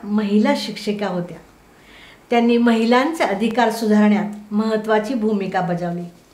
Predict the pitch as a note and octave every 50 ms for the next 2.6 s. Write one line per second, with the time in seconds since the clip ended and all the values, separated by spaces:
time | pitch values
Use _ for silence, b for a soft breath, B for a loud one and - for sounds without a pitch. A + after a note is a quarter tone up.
0 | B B B B B B B B B B A3+ B3 A#3+ C4 B3 B3 B3 B3 - F#3
1 | F3+ E3+ - A#3 D4 F4 - - - - - - - D#4+ D4+ D4+ C#4 C4 A#3 G#3
2 | G3+ G3+ G3 F#3+ F#3+ G3+ A#3 C4 E4 E4+ B